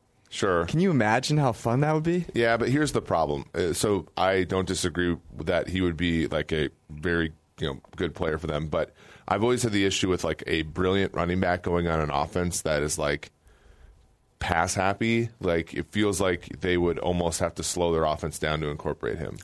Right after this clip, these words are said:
Speaker 2: Oh, see, I disagree. I think they're the one offense that would say, "Oh, he's a great receiver. We're, we love to throw the ball.
Speaker 1: To
Speaker 2: We're
Speaker 1: run
Speaker 2: gonna take
Speaker 1: fast.
Speaker 2: advantage of him in the passing game." Whereas if you went anywhere else, I do think that would be an issue.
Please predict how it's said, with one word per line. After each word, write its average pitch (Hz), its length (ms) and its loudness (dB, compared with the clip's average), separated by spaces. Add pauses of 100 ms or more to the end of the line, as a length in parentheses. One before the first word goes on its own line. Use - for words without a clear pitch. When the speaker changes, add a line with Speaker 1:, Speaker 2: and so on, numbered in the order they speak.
Speaker 2:
Oh, 110 180 2
see, 123 220 2
I 127 120 4
disagree. 123 520 0
I 98 80 2
think 127 200 -2
they're 123 160 0
the 117 100 0
one 101 380 0
offense 104 600 -2 (440)
that 104 200 -2
would 107 280 2 (180)
say, 101 260 2
"Oh, 117 160 2
he's 110 200 4
a 107 40 0
great 117 320 2
receiver. 101 540 0 (320)
We're, 113 140 2 (140)
we 117 240 2
love 110 220 4
to 110 80 0
throw 117 240 2
the 98 80 0
ball. 92 340 0 (180)
Speaker 1:
To - 60 -6
Speaker 2:
We're - 100 0
Speaker 1:
run 127 40 4
Speaker 2:
gonna 120 140 2
take 123 180 2
Speaker 1:
fast. 107 120 0
Speaker 2:
advantage 107 360 2
of 104 80 0
him 101 220 2
in 98 60 2
the 101 60 0
passing 127 400 2
game." 98 300 2 (200)
Whereas 120 300 4
if 104 120 -2
you 113 80 2
went 127 180 2
anywhere 107 340 4
else, 113 280 2
I 101 80 2
do 117 180 0
think 101 220 -2
that 101 100 2
would 95 100 2
be 98 120 2
an 98 80 4
issue. 98 300 0